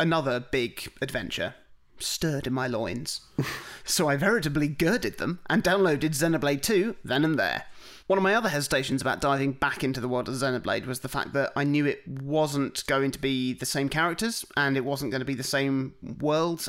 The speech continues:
as the first game, which was, I mean, entirely understandable given the events that passed in that first game. But I, you know, I wasn't sure that this new Rex character, this young upstart on the scene, could live up to my love of Shulk from the original.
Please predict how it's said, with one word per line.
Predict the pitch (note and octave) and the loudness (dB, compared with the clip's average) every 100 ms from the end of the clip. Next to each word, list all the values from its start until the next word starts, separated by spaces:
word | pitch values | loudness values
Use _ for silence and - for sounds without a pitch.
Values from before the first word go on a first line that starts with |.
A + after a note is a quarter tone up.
| - | -4
as | C#3 - | -4 -4
the | |
first | D3 E3+ E3+ F#3 | -2 0 2 2
game, | F3+ F#3+ - - - - | 2 0 -4 -14 -16 -6
which | D#3 D3+ | -4 -2
was, | D3 - - - | -2 -6 -12 -4
I | |
mean, | C#3+ C#3+ | 0 2
entirely | C#3 D#3+ D3 B2 | 2 2 2 2
understandable | A#2+ A#2+ B2+ F#2+ B2+ C3+ | 0 0 0 0 -4 -4
given | C3+ A#2 A2+ - | -4 -4 -4 -2
the | B2+ | -4
events | B2+ F2 | -4 -6
that | - - | -8 -6
passed | A#2+ A#2+ - | -6 -6 -4
in | A#2+ A#2 C#3+ | -4 -6 -6
that | G#2 - | -6 -4
first | G2 G#2 | -4 -4
game. | D2 G2+ C#3 - | -4 -4 -4 0
But | C#3 - - - | 0 -2 -8 -2
I, | D3 D3 C#3+ C#3 - - - - | 0 2 0 -2 -6 -14 -14 -6
you | C3+ | -4
know, | B2 | -2
I | B2 | 0
wasn't | C#3+ E3 D#3 - | 0 0 0 0
sure | - C#3+ C#3+ | 0 0 -2
that | D3+ | -4
this | D3 D#3 | -4 0
new | D3 C#3 C#3 | 2 2 0
Rex | C#3+ C#3+ - - | -2 -2 -4 -6
character, | - C3 A2 - B2 B2 C3+ | -2 -2 -2 -2 0 0 -2
this | C3+ - | -8 -8
young | C#3+ D3 C3 C3+ | -6 -2 0 0
upstart | B2+ - - A#2+ - | -2 -2 -2 -2 -2
on | B2+ | -4
the | B2+ | -2
scene, | - C#3+ A2 C3 | 0 -2 -2 -4
could | C3+ C#3+ D#3 | -4 -6 -2
live | D#3+ D#3 C#3+ | 2 2 2
up | A#2 - | 0 -2
to | C#3 | -4
my | C3+ C3 | -2 0
love | C3 A#2+ | -2 -4
of | A2+ | -4
Shulk | - E3+ C#3 - | -2 -2 -4 -8
from | - D3 | -6 -4
the | C3 C3+ | -2 -2
original. | C3+ - A2 E3 | -4 -4 -4 -6